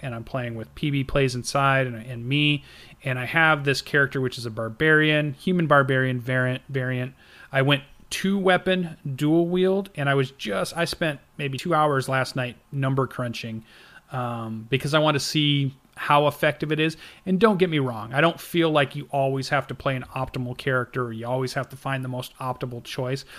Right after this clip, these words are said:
But this character, I was really set on this idea of a two weapon wielding fighter, badass kind of guy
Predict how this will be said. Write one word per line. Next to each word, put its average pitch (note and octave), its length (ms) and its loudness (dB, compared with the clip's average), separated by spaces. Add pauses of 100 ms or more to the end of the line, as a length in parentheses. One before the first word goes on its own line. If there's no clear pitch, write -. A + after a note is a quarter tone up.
(280)
But - 220 -8
this F#3+ 160 4
character, G3 460 2
I C#3 40 4
was B2+ 160 -2
really F3 460 4
set D#3 400 2
on C#3 180 0
this C#3 200 -2
idea C3+ 500 0
of B2 360 -6
a A2+ 60 -8
two F3+ 300 -8
weapon D3+ 380 0
wielding C#3 540 2 (520)
fighter, C3 640 6
badass C3+ 640 0
kind C3 260 0
of A#2+ 160 -10
guy A#2+ 480 -4